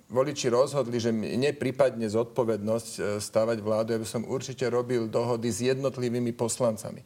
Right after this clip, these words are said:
Bežne sa podpisuje koaličná zmluva, kto-, kde sa podpíšu predsedovia strán a nejak sa vychádza z toho, že každý predseda strany potom tých všetkých svojich poslancov nejak ich ukočíruje.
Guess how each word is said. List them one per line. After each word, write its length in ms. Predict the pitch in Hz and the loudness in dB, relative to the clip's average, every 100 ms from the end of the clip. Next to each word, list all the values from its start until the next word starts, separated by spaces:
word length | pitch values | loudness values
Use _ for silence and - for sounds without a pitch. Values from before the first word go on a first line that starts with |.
| - - - | -20 -20 -4
Bežne 380 | 110 110 117 139 | 0 0 0 0
sa 160 | 131 | 0
podpisuje 560 | - 117 127 117 123 107 | 0 -2 -2 -2 0 4
koaličná 500 | 127 123 123 - 117 | 6 6 4 0 0
zmluva, 560 | 104 104 113 107 107 - - - - | 0 2 6 6 4 -2 -18 -20 -18
kto-, 320 | - - 110 | -10 0 0
kde 240 | 117 113 113 | 2 0 0
sa 100 | 120 | 0
podpíšu 460 | - 120 117 127 | -2 -2 -4 -4
predsedovia 580 | - 123 - 120 120 131 | 0 0 0 2 4 4
strán 540 | 143 - 101 107 120 135 | 2 2 4 4 4 2
a 80 | 117 | 0
nejak 220 | 120 117 | 2 0
sa 160 | - | 0
vychádza 400 | 110 - 123 117 | 0 0 0 0
z 80 | - | -2
toho, 240 | 113 113 113 | 0 2 2
že 160 | 117 | 2
každý 320 | 117 120 117 | 2 2 2
predseda 400 | 107 117 - 117 | 0 -2 -2 -2
strany 480 | 104 - 110 117 123 | -2 0 2 2 2
potom 340 | 120 110 120 117 - - - | -2 -2 -2 -4 -12 -18 -8
tých 140 | 113 | -6
všetkých 340 | - 117 - 110 | -2 -2 -2 -2
svojich 280 | 123 123 - | 0 0 2
poslancov 560 | 117 - 120 113 127 | 2 4 2 4 2
nejak 400 | 120 120 117 117 | 4 4 4 0
ich 100 | 110 - - - | -8 -8 -10 -4
ukočíruje. 880 | 127 - 127 - 127 123 131 147 | -2 0 0 2 2 4 4 2